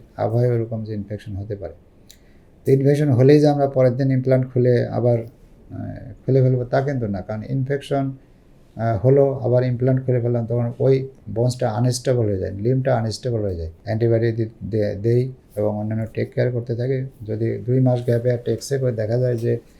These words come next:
ইনফেকশন আছে কিন্তু, আহ, বোন, আহ, ডেভেলপ, ইউনিয়ন হচ্ছে,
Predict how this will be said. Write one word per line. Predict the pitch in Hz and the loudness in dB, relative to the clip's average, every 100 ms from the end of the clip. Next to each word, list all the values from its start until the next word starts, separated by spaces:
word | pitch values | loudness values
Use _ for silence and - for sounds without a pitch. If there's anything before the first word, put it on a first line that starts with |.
| - - - | -20 -16 -2
ইনফেকশন | 117 120 135 135 135 | 0 4 2 2 0
আছে | 113 117 135 104 | 0 0 0 0
কিন্তু, | 120 120 139 120 131 - _ - - - - - | -2 0 2 2 0 -8 _ -20 -20 -20 -20 -16
আহ, | 107 110 | -6 -4
বোন, | 98 123 147 151 156 - - | 0 4 6 4 0 -10 -12
আহ, | - 113 110 | -2 0 0
ডেভেলপ, | 104 120 123 123 | 2 2 2 0
ইউনিয়ন | 113 123 131 120 | 0 4 6 4
হচ্ছে, | 101 120 - | 2 -4 -6